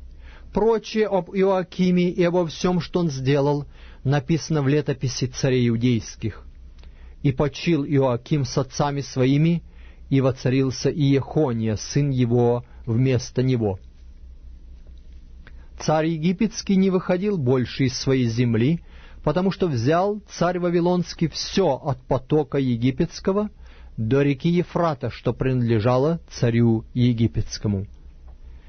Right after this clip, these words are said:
Восемнадцати лет был Иехония, когда воцарился, и три месяца царствовал в Иерусалиме. Имя матери его — Нехушта, дочь Елиафана из Иерусалима.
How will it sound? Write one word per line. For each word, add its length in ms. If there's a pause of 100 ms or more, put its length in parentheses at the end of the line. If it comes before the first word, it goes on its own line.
(360)
Восемнадцати 720
лет 240
был 220
Иехония, 600
когда 260
воцарился, 640
и 60
три 240
месяца 580
царствовал 680
в 100
Иерусалиме. 680 (920)
Имя 280
матери 440
его — 360 (340)
Нехушта, 920 (420)
дочь 800
Елиафана 1120
из 360
Иерусалима. 800